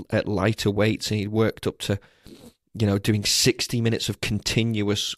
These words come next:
work in a, in a mixed modal setting, so not just sixty minutes of get-ups. He'd done some cyclical work with some get-ups, with some, um,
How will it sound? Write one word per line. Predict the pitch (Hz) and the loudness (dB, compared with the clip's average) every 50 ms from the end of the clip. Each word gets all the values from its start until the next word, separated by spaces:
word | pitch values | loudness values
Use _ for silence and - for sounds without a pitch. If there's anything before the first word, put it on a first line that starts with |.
| - | -8
work | - 107 113 110 104 101 - | -2 2 4 4 4 4 4
in | - 113 | 2 2
a, | 113 | 2
in | - 127 123 | 4 4 4
a | |
mixed | 120 120 123 - - - | 4 4 2 2 0 0
modal | 120 110 101 90 92 | 0 0 0 0 -2
setting, | - - 104 - - 101 98 | -2 -2 -4 -2 -4 -4 -2
so | - - | -2 0
not | 107 117 117 - | 0 0 -2 -2
just | - - - - | -4 -4 -4 -4
sixty | - - - - - | -4 -4 -6 -6 -6
minutes | 104 85 - - | -6 -6 -8 -10
of | - - | -6 0
get-ups. | - 113 135 - - - - - - - - _ _ _ _ _ _ _ _ | 0 0 2 0 -2 -4 -6 -6 -8 -10 -10 _ _ _ _ _ _ _ _
He'd | - 113 104 - | -6 -6 -6 -4
done | - 110 101 95 98 95 | -2 -2 -2 -2 -4 -6
some | - - - - 98 92 95 | -8 -8 -8 -6 -8 -6 -6
cyclical | - - - - - - - - 95 - - 101 | -6 -4 -2 -4 -4 -4 -6 -12 -10 -8 -8 -6
work | 98 107 98 95 - - - | -4 -2 -2 -4 -4 -4 -4
with | - 107 - | -6 -4 -4
some | - - 98 | -4 -6 -4
get-ups, | 92 98 104 - - - - - - | -4 -4 -6 -6 -6 -6 -6 -6 -6
with | - 113 - - | -6 -6 -8 -8
some, | - - - 98 95 95 95 98 - _ _ _ _ _ _ _ _ _ _ _ - | -8 -6 -6 -6 -6 -8 -10 -10 -14 _ _ _ _ _ _ _ _ _ _ _ -6
um, | 95 98 92 92 87 87 85 82 82 87 95 58 55 - - 98 90 - | -4 -2 -2 -2 -2 -4 -4 -4 -6 -6 -8 -10 -10 -10 -8 -8 -8 -10